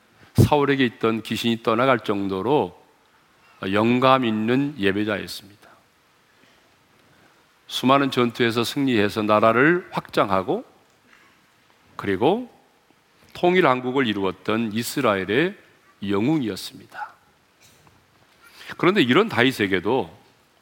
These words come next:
죽음의 순간이 다가왔다는 것이죠. 이런 다윗에게도 인생을 마무리하고 하나님 앞에 서야 할 때가 온 것입니다.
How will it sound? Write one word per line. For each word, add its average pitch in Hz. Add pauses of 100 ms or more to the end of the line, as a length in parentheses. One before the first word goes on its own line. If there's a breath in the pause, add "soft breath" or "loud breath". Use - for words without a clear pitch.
(420)
죽음의 127
순간이 139 (760)
다가왔다는 98
것이죠. - (1700 loud breath)
이런 175
다윗에게도 127 (800 soft breath)
인생을 175
마무리하고 131 (600 soft breath)
하나님 135
앞에 123
서야 120
할 120 (460)
때가 131
온 104
것입니다. 98